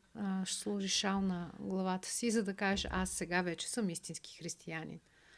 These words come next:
Не, може да, мога да си дойда с хубавата кола, да слушам рап музика в нея и то на много... а, да карам бързо някой път и така нататък. Но това не ме прави...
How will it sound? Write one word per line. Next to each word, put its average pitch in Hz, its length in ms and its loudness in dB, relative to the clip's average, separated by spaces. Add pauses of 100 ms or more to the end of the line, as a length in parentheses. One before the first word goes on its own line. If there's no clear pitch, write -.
(640)
Не, 285 320 4
може 220 320 4
да, 196 160 -2
мога 208 260 2
да 208 80 2
си 202 140 -4
дойда 202 260 2
с - 80 4
хубавата 196 400 -4
кола, 226 480 2
да 214 100 2
слушам 196 520 0
рап 202 280 0
музика 220 400 0
в - 100 -12
нея 247 400 4
и 190 280 4
то 196 220 -2
на 190 120 2
много... 185 380 0 (840)
а, 180 300 2 (720)
да 202 120 -2
карам 202 340 6
бързо 269 340 6
някой 269 360 4
път 247 240 2
и 220 60 -2
така - 220 -4
нататък. 190 580 -2 (460)
Но 208 120 4
това 208 240 2
не 196 100 6
ме 208 140 4
прави... 185 760 4